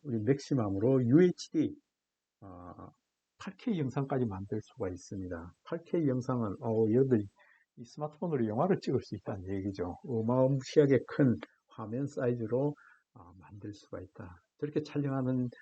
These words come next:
때도 있습니다. 예, 저도 몇 번 촬영했습니다. 우리 가족들 인생샷을 좀 찍어보겠다. 그럴 때는 여러분들 유에이치디, 어, 팔케이,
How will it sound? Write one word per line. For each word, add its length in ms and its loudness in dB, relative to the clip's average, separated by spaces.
때도 200 -6
있습니다. 680 -2
예, 180 -14
저도 340 -4
몇 200 -2
번 120 -2
촬영했습니다. 1120 -2
우리 160 0
가족들 720 4
인생샷을 760 0
좀 160 -6
찍어보겠다. 840 -6
그럴 200 -12
때는 440 -10
여러분들 320 -10
유에이치디, 880 2
어, 420 -16
팔케이, 480 0